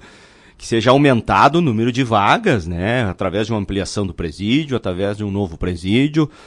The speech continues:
né? O nosso prefeito Andrezinho, no, no dia da interdição, encontrava-se em Brasília, inclusive, já fez alguns contatos políticos de lá, já colocou a administração municipal, né, a prefeitura municipal à disposição, né, pra auxiliar nisso, seja na ampliação, seja na busca de uma nova área pra construção.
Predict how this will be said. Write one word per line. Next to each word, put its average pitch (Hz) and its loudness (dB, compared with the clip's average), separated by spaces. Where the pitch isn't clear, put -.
né? 92 -4
O 101 0
nosso 104 -4
prefeito 110 -4
Andrezinho, 101 -2
no, 98 -4
no 82 -8
dia 107 -2
da 101 -2
interdição, 101 -4
encontrava-se 98 -4
em 107 -2
Brasília, 101 0
inclusive, 104 -4
já 110 -4
fez 135 2
alguns 120 -2
contatos 104 -2
políticos 101 -6
de 87 -6
lá, 85 -6
já 120 -2
colocou 117 0
a 156 4
administração 113 -4
municipal, 104 -2
né, 101 -4
a 113 -4
prefeitura 110 -8
municipal 101 -2
à 120 0
disposição, 107 -4
né, 98 -6
pra 117 -2
auxiliar 110 0
nisso, 101 -4
seja 107 -6
na 101 -8
ampliação, 95 -6
seja 117 -6
na 104 -4
busca 104 -6
de 95 -8
uma 101 -2
nova 101 2
área 98 2
pra 90 -6
construção. 98 -6